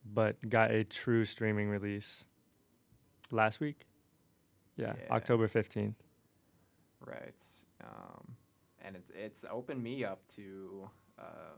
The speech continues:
Speaker 2: a project that I didn't analyze as much
Speaker 1: Mm-hmm.
Speaker 2: as, you know, I probably could have. Um, and I'm glad that, I'm glad that it's out now. I'm glad we get to experience it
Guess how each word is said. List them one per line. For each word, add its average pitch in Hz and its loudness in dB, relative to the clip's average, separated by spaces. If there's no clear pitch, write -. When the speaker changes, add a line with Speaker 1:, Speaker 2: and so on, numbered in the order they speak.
Speaker 2:
a 110 -16
project 104 -12
that 101 -12
I 95 -10
didn't 107 -10
analyze 104 -10
as 104 -18
much 104 -14
Speaker 1:
Mm-hmm. 98 -6
Speaker 2:
as, - -12
you - -18
know, 92 -14
I - -14
probably 104 -12
could 107 -12
have. 101 -12
Um, - -18
and 104 -12
I'm 107 -12
glad 117 -2
that, 123 0
I'm 110 -12
glad 113 -6
that 104 -6
it's - -16
out - -14
now. - -18
I'm - -16
glad 104 -12
we 107 -18
get 104 -14
to 117 -16
experience 104 -12
it 104 -14